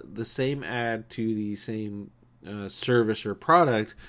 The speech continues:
eventually people kinda get blind to it. Now you have these ten different images, ten, uh, that can grasp their, grab their attention, and you're saying five different things, or, you know,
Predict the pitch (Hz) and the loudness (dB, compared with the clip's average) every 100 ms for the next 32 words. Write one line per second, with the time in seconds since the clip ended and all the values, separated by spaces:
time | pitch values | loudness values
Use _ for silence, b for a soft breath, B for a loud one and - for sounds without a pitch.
0 | B B B B - 139 233 247 254 147 | B B B B -4 2 2 2 0 0
1 | 160 139 - 135 120 113 95 123 131 127 | 0 0 2 2 4 0 2 2 2 0
2 | - 98 87 64 123 143 156 135 127 113 | -4 -4 -4 -2 0 4 4 4 0 0
3 | 113 - 117 101 104 98 - - 135 120 | -2 -4 -6 -6 -6 -8 -12 -10 -8 -4
4 | 127 120 120 - - 110 - 107 98 92 | -2 0 -2 -4 -6 -6 -6 -6 -6 -4
5 | 98 92 - 98 90 - B B B - | -6 -6 -6 -8 -8 -14 B B B -16
6 | 101 113 107 - 107 101 92 101 104 101 | 0 2 2 -4 -2 -2 -4 -6 -4 -2
7 | 98 92 - 131 120 110 101 98 95 92 | -4 -4 -4 -4 -4 -6 -6 -8 -8 -6
8 | - 135 127 120 101 - 113 113 107 104 | -4 -2 -2 -4 -8 -2 0 0 -2 -8
9 | 101 90 - 117 113 113 117 107 B B | -8 -14 -8 -6 -4 -6 -8 -10 B B
10 | B B B 104 107 104 98 101 101 98 | B B B -4 0 0 -2 -4 -4 -6
11 | 92 | -8